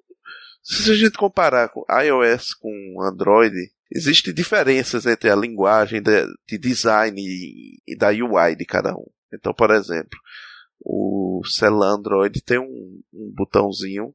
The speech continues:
que é uma seta pra trás, né? Então, pelo fato dos celulares Android terem esse botão, elimina a necessidade de, na sua aplicação, quando você tem múltiplas páginas, você não tem nenhuma, você não precisa de nenhuma indicação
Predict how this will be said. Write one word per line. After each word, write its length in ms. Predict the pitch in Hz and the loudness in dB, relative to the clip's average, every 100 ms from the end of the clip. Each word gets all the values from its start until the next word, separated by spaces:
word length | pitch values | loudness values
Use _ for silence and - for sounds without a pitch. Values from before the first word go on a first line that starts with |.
| _ | _
que 80 | - | -4
é 40 | |
uma 200 | 107 120 | -2 -2
seta 600 | 127 - - - 104 101 | -4 -10 -10 0 0 0
pra 160 | 98 98 | -2 -2
trás, 340 | - - - - - - | -2 -8 -8 -10 -18 -12
né? 160 | 90 123 - _ _ | -6 -8 -8 _ _
Então, 200 | - 110 | -2 -2
pelo 200 | 151 147 | 2 0
fato 340 | - 107 92 - | 0 0 0 -2
dos 260 | 98 95 | -10 -10
celulares 460 | - 92 92 - 92 | -2 2 2 0 -4
Android 340 | 95 87 87 - | -8 -6 -8 -6
terem 280 | - 92 90 | -2 0 0
esse 260 | 90 - - | -4 -6 -10
botão, 500 | 95 - 101 135 135 _ | -10 2 2 2 -6 _
elimina 500 | - 90 147 123 113 | -6 -4 -2 -2 0
a 20 | |
necessidade 840 | 110 110 - 104 - 101 98 113 123 | 0 -2 -4 -8 -8 0 2 2 -2
de, 340 | - 113 120 - _ | -6 -6 -6 -12 _
na 220 | 95 107 - | -4 -2 -2
sua 220 | - 104 | -2 -2
aplicação, 600 | - 107 101 98 - 92 | -2 -2 -2 -2 -10 -10
quando 220 | - 98 | -10 -12
você 220 | 101 - | -12 -12
tem 180 | - 98 | -6 -6
múltiplas 580 | 101 107 - - 98 - | -4 -8 -6 0 0 0
páginas, 540 | - 95 123 117 - - - - - - _ | 0 2 2 -2 -12 -16 -20 -20 -20 -20 _
você 160 | - | -6
não 140 | 123 - | -4 0
tem 180 | - 123 | 2 2
nenhuma, 540 | 123 123 147 196 180 _ | 0 -4 -4 -6 -8 _
você 240 | - 117 | -8 -2
não 100 | 135 | -2
precisa 240 | 151 - 135 | -2 -4 -4
de 200 | 131 135 | -4 -10
nenhuma 260 | 135 160 | -10 -10
indicação 840 | 190 160 - 135 - 135 135 170 | -8 -8 -2 -4 -2 -4 -4 -4